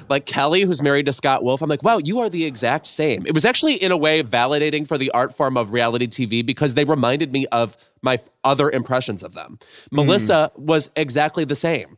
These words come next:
Speaker 1: She was still hilarious and still withering and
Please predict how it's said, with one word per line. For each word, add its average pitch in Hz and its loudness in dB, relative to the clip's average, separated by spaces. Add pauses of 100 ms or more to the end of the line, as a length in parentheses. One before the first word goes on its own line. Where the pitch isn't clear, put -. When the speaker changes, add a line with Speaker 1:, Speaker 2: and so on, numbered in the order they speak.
Speaker 1:
She - -4
was 156 0
still 175 0
hilarious 143 2
and 135 -4
still 143 -2 (300)
withering 139 2
and 104 -4